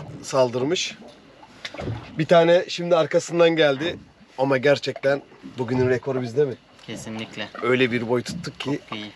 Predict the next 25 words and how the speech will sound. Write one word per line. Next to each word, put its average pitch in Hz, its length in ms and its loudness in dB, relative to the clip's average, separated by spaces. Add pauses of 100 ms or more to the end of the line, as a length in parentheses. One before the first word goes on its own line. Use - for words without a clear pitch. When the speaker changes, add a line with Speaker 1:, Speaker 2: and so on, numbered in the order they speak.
(100)
Speaker 1:
efsaneydi. 123 800 0 (1800)
Arkadaşlar, 170 540 4
dediğimiz 190 440 2
gibi 185 360 2 (100)
yavaş 196 320 4
yavaş, 190 480 2
e, 160 280 2
aşağı 185 440 4
sarıyoruz. 139 680 -2 (560)
Yavaş 165 340 6
yavaş 123 240 -4
da 160 40 -2
yukarı 151 400 2
böyle 147 360 4 (280)
Emre'nin 151 360 2
yaptığı 147 360 2
gibi 135 260 -4
düz 156 180 -4
sarım, 151 300 0
yukarı 143 300 2
sarıyoruz. 127 580 -4 (640)
İşin 202 400 2 (680)
tüm 220 160 2
taktiği 175 540 0
bu. 185 180 6